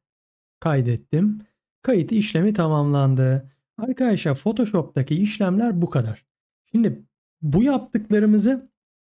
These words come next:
dikey formatta da yapabilirsiniz. Ben dikdörtgen olarak gösteriyorum. Aynı işlemleri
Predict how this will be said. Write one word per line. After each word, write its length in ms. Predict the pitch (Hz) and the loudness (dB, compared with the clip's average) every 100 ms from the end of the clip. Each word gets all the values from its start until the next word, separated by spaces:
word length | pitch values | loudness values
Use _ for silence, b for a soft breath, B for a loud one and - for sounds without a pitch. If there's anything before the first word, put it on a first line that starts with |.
| _ _ _ _ 143 | _ _ _ _ -4
dikey 300 | 147 147 226 | -2 0 0
formatta 560 | 220 214 208 214 214 214 | 2 2 4 2 0 0
da 60 | |
yapabilirsiniz. 840 | 165 135 120 120 113 - 120 - - 156 | 0 0 -2 -2 -4 -4 -6 -8 -8 -2
Ben 220 | 165 147 | 0 0
dikdörtgen 560 | 151 - 175 170 190 | -2 0 -2 0 0
olarak 360 | 175 131 117 - | 2 2 0 -2
gösteriyorum. 680 | 127 113 - 127 127 202 214 _ _ _ _ _ _ _ _ _ _ _ _ _ | -2 -2 -2 -2 0 -2 -6 _ _ _ _ _ _ _ _ _ _ _ _ _
Aynı 280 | 208 247 233 | -2 2 4
işlemleri 760 | 196 190 - 202 143 131 208 | 4 2 0 2 2 2 0